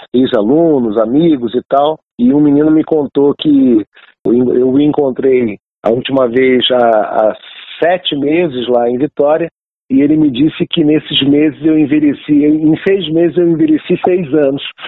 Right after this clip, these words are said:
Então, é, estar no olho do furacão é, não é fácil, mas eu tenho visto, primeiro com o professor, é, Ricardo Vélez, é, o início de uma sacudidela estrutural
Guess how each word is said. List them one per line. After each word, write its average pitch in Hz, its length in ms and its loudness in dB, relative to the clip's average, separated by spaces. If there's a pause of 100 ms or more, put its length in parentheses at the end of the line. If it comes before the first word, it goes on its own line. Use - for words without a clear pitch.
(420)
Então, 151 800 0 (400)
é, 120 320 2
estar 160 400 -2
no 165 100 -2
olho 156 220 0
do 143 140 -8
furacão 147 600 0
é, 131 260 2
não 135 160 0
é 147 100 0 (120)
fácil, 151 480 -2 (720)
mas 160 400 0 (100)
eu 180 280 2
tenho 208 320 -2
visto, 127 600 -2 (280)
primeiro 170 340 0
com 196 260 0
o 160 80 -4
professor, 147 920 0 (140)
é, 117 340 -2
Ricardo 143 800 -2
Vélez, 110 480 -2 (560)
é, 110 460 2
o 160 160 4
início 180 840 0 (160)
de 117 160 -4
uma 160 240 0
sacudidela 170 760 -2
estrutural 143 800 -2